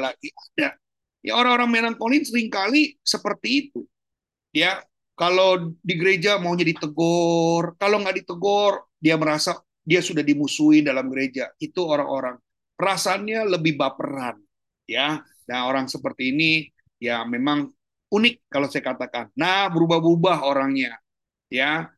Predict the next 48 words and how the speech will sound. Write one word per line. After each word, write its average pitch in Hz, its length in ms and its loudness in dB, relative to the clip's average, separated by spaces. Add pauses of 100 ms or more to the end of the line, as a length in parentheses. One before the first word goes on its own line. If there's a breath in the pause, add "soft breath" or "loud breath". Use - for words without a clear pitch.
(180)
Pada 160 180 0
saat 180 240 0
tertekan 202 480 -2
dia 208 80 4
bisa 185 240 -2
jadi 180 160 0
pendiam. 170 560 -2 (400)
Oh, 190 80 -2
itu - 200 -4
orang 285 160 0
melankolin. 262 580 0 (440)
Saudara 151 180 -2
punya 156 220 -2
teman 151 320 -4
ya, 147 320 -2
wow, 180 240 0
pokoknya 151 320 -2
kalau 147 160 0
dia 147 160 4
lagi 139 160 -2
ada 139 160 -2
masalah, 147 400 -2
dia 156 160 -4
diem 185 240 -4
deh. 240 220 -2 (100)
Orang 170 240 -4
udah 156 160 -2
tahu, 160 320 0
udah 165 100 -8
deh, 196 160 -16 (540)
dia 143 180 2
lagi 135 160 2
diem, 143 300 0 (320)
pasti - 160 -8
lagi 120 240 -4
ada 107 80 -6
masalah. 104 360 -12 (200)
Nah, 107 80 -14
itu 120 240 -12
orang 196 100 -8
melankolin. 170 500 -8 (760)
Makanya 143 320 -2
orang 151 160 2
sanguin 165 720 2
seringkali 143 560 -2
punya 147 240 2
melankolin 139 560 0
juga. 180 400 -6